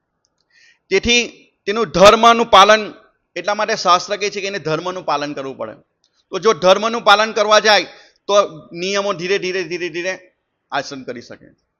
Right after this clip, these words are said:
શ્રીમદ ભાગવતમના સાતમા સ્કંદમાં નારદ મુનિ ગ્રહસ્થ વિશે બહુ સુંદર ધર્મ, ધર્મ માટે કહે છે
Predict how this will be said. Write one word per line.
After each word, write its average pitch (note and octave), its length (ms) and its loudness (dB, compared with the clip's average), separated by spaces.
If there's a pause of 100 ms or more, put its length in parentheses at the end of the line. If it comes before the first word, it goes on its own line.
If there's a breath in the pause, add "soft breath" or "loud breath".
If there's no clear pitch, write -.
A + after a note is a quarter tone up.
(140)
શ્રીમદ D#3+ 400 -6
ભાગવતમના D#3+ 760 0
સાતમા D3 460 -2
સ્કંદમાં D#3+ 420 -6
નારદ D#3 300 -2
મુનિ E3 200 -12
ગ્રહસ્થ C#3+ 440 -4
વિશે D#3 380 -8 (280)
બહુ D3+ 160 -8
સુંદર D3+ 320 -10
ધર્મ, C#3+ 380 -8
ધર્મ C#3+ 580 -6
માટે D3+ 260 -4
કહે C3+ 300 -6
છે A2+ 200 -10